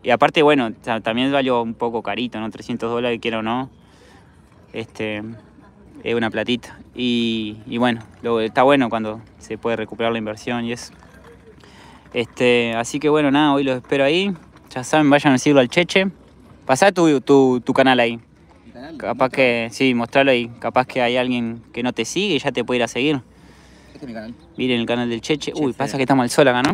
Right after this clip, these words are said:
Speaker 2: Sí,
Speaker 1: Se ve un,
Speaker 2: sí, se
Speaker 1: no
Speaker 2: nos
Speaker 1: sé, un pomo. Miren, vayan ahí. Si hay alguien que no lo sigue,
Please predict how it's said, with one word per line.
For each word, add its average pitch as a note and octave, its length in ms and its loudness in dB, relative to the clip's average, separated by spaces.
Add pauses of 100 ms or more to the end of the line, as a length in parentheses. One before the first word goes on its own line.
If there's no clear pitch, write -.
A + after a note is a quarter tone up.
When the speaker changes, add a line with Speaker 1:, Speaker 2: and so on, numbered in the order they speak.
Speaker 2:
Sí, - 120 -12
Speaker 1:
Se A#2+ 60 -6
ve A#2 80 -4
un, A#2+ 140 -2
Speaker 2:
sí, A2+ 140 -6
se A2+ 100 -20
Speaker 1:
no A2+ 80 -12
Speaker 2:
nos A#2 80 -10
Speaker 1:
sé, B2 160 -2
un A#2 140 0
pomo. C3+ 320 2 (1200)
Miren, C3 220 2
vayan C#3 280 2
ahí. C3 300 0
Si - 220 -12
hay C#3 160 4
alguien C#3+ 200 2
que C3+ 100 0
no C#3+ 100 2
lo B2+ 100 -2
sigue, F3+ 320 -2